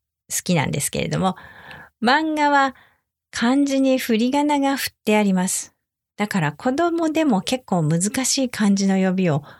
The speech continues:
覚えてしまいました。ですから、漢字の読みを覚えるんだったら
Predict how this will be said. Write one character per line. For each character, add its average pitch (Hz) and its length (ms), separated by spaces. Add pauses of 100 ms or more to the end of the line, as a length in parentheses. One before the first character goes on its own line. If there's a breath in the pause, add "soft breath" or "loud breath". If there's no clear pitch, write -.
(420 loud breath)
覚 147 360
え 233 80
て 160 140
し - 160
ま 123 140
い - 60
ま - 120
し - 140
た。 - 180 (1400)
で 175 140
す - 100
か 143 140
ら、 151 300 (340 soft breath)
漢 302 560
字 285 200
の 269 180
読 240 180
み 302 180
を 214 260
覚 220 240
え 254 140
る 214 220
ん 190 80
だ 180 140
っ 190 60 (120)
た 196 160
ら 240 180